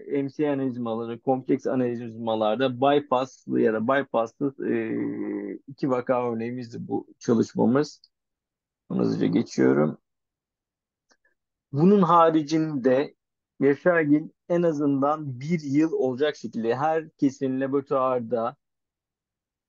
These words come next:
cerrahi, nöroanatomi ve mikrocerrahi tekniklerin çalışmasını öneriyor. Ee, burada dikkatini çekmek istediğim iki farklı kategoriye sınıflandırmış çocuğu. Cerrahi,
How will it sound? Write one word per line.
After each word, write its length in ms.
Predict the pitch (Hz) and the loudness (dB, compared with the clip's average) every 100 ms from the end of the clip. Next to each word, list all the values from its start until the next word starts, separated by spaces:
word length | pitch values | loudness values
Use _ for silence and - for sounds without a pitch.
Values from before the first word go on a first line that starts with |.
| _ - | _ -2
cerrahi, 720 | 139 139 156 151 170 160 139 | 0 2 2 0 -2 -4 -2
nöroanatomi 680 | 139 151 160 156 180 175 160 | -2 -2 -6 -8 -6 -4 -4
ve 120 | 160 | -4
mikrocerrahi 920 | 151 147 160 151 139 139 139 135 156 | -4 -8 -4 -2 0 2 2 0 -2
tekniklerin 600 | - 131 139 135 135 143 | -2 -4 -4 -2 -2 -2
çalışmasını 640 | 143 123 - 123 - 147 | -2 -4 -4 -8 -6 -2
öneriyor. 680 | 151 135 127 123 135 147 - _ - | 0 0 -2 -2 -2 -2 -6 _ -8
Ee, 720 | 120 117 120 113 110 117 127 | -4 -2 -2 -4 -6 -6 -4
burada 260 | 156 165 147 | 0 0 -2
dikkatini 520 | - 160 - 165 156 | -2 -2 -2 -6 -2
çekmek 400 | 147 147 160 151 | -2 -2 -6 -10
istediğim 480 | - 139 139 160 - | 0 0 0 -4 -10
iki 240 | 147 175 | -12 -6
farklı 640 | - 139 135 156 165 135 143 | 0 0 0 2 2 2 -2
kategoriye 880 | 131 131 139 143 143 143 127 - - | -2 0 2 2 4 4 2 -2 -12
sınıflandırmış 680 | 120 113 117 107 107 110 - | -10 -8 -2 -2 0 -4 -6
çocuğu. 420 | 131 151 151 139 | -4 -2 -2 0
Cerrahi, 1120 | 123 127 123 120 127 - - 127 127 113 | 2 2 2 0 -2 -6 -6 -2 -2 -4